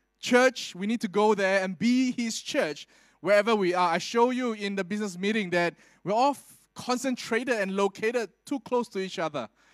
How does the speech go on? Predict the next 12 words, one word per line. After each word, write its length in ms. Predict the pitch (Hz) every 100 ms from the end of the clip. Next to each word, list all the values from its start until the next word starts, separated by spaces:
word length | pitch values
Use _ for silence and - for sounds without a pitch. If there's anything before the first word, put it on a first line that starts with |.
| _ -
And 80 | 196
there 80 | 202
are 40 |
many 300 | 208 247 277
places, 420 | 214 233 247 - -
even 260 | 247 277
this 180 | 262 226
very 300 | 170 233 254
small, 460 | - - 220 233 -
tiny 280 | 240 226
Singapore, 480 | 214 220 226 220 185
where 220 | 175 170